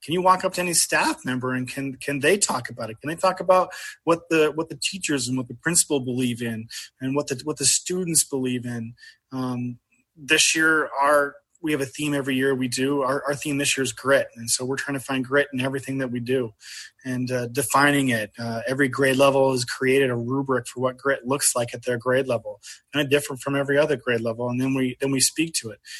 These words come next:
We have a song that goes with, uh, um, our grit, and we use it at our assemblies, start an assembly or finish an assembly. And, uh, those are the type of things that I think, um, some of those,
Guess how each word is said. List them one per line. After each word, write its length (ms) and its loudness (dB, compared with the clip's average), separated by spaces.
We 80 -2
have 80 2
a 60 2
song 480 4
that 120 -4
goes 300 0
with, 340 -2
uh, 300 2
um, 380 -10
our 100 2
grit, 320 4
and 100 -6
we 60 0
use 220 2
it 80 2
at 160 4
our 160 2
assemblies, 640 0
start 300 0
an 60 -4
assembly 440 0
or 80 -2
finish 340 -2
an 100 -2
assembly. 520 -2
And, 320 -6
uh, 300 2
those 260 6
are 60 4
the 60 6
type 200 4
of 160 -2
things 280 0
that 180 -2
I 80 0
think, 300 -2
um, 460 -4
some 200 2
of 60 4
those, 320 4